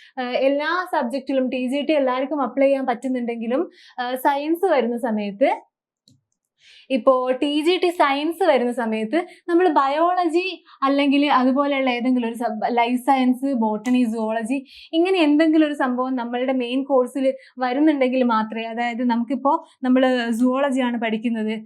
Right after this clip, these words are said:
ആ, അപ്പൊ നമുക്ക് എന്തുണ്ട്? ഒരു ബയോളജി കണ്ടന്റ് ഉണ്ട്, അതിന്റെ കൂടെ കെമിസ്ട്രി, ബോട്ടണി, അങ്ങനെയാണല്ലോ നമുക്ക് വരുന്നത്. ആ, അല്ലെങ്കിൽ നമ്മൾ എന്തായാലും ഒരു സബ്ജക്റ്റ് ബയോളജി പഠിച്ചിട്ടുണ്ടെങ്കിൽ മാത്രമേ നമുക്ക്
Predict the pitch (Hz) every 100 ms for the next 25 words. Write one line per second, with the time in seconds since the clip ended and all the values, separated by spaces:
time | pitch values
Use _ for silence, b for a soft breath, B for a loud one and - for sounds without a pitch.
0 | B B 233 226 262 254 262 254 254 240
1 | 247 240 233 240 233 247 233 226 220 226
2 | 208 202 196 b b 254 277 330 302 277
3 | 285 427 - 285 254 254 - 311 349 247
4 | 226 226 202 202 B B 285 349 330 294
5 | 247 226 240 214 202 196 196 _ b b
6 | 226 220 220 233 262 269 277 247 269 294
7 | 320 247 302 359 359 320 311 339 262 311
8 | 349 302 240 226 285 - 403 - B 254
9 | 302 302 359 370 320 285 240 233 269 254
10 | 254 247 220 220 277 262 226 220 349